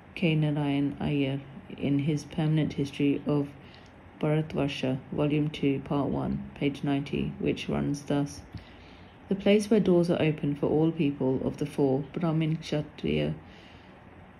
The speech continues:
Vaishya and Shudra classes, for accomplishing the four Purusharthas, viz. Dharma, Artha, Karma and Moksha,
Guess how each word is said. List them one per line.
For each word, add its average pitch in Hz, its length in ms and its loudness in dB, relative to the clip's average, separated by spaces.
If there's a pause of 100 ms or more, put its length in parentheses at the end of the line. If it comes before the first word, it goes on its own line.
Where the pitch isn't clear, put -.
(180)
Vaishya 156 640 2
and 151 180 0
Shudra - 480 -2 (460)
classes, 143 580 -2
for 160 340 2
accomplishing 160 1000 0
the 165 80 0
four 151 320 4 (340)
Purusharthas, 165 840 0 (500)
viz. 147 240 4
Dharma, 160 560 2
Artha, 143 460 0
Karma 139 300 0
and 139 220 0
Moksha, 131 440 -4